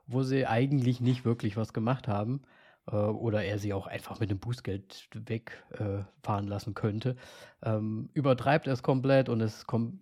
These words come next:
es eskaliert und ja, sie erschießen ihn, <laughs> den Polizisten, und begeben sich dann auf eine,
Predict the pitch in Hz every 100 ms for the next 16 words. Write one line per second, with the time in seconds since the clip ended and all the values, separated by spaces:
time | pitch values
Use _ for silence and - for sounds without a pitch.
0 | - - 90 - - - 143 - 151 147
1 | 190 190 180 - - - - - - 143
2 | 147 135 - - - 175 147 98 - _
3 | _ _ _ - - - 123 175 180 302
4 | 392 285 151 117 107 - - - _ _
5 | - 143 123 131 117 - - - 185 -
6 | - - - - 156 147 151 147 151 156
7 | 160 - 147 147 139 - - 139 135 139
8 | 139